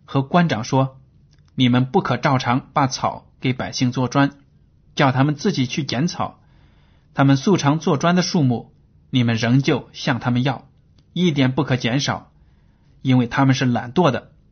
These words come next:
所以呼求说，容我们去祭祀我们的上帝。你们要把更重的功夫加在这些人身上，叫他们劳碌，不听虚谎的言语。”大家读了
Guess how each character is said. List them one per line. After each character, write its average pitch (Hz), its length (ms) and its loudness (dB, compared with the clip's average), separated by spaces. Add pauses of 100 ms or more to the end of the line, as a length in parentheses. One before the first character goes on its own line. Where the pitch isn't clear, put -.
(220)
所 160 280 2
以 165 100 4
呼 147 180 0
求 127 160 -2
说， 135 380 -2 (320)
容 147 220 2
我 147 100 4
们 131 160 4
去 143 180 -2
祭 190 220 0
祀 170 180 -2
我 120 160 0
们 113 120 -4
的 117 60 -2
上 120 280 -4
帝。 117 260 -6 (760)
你 131 120 2
们 127 120 4
要 139 120 0
把 120 180 -6
更 190 280 2
重 156 160 2
的 120 80 0
功 147 240 -2
夫 - 300 -10 (160)
加 127 240 -2
在 123 100 -6
这 127 140 -4
些 120 160 -6
人 113 100 -6
身 117 220 -4
上， - 240 -8 (440)
叫 151 200 2
他 135 100 -2
们 123 160 2
劳 104 180 -2
碌， 135 280 -4 (560)
不 156 100 2
听 147 380 0
虚 - 240 -4
谎 113 260 -4
的 107 100 -6
言 107 280 -4
语。” - 180 -14 (1900)
大 127 120 2
家 123 120 2
读 123 200 0
了 120 360 0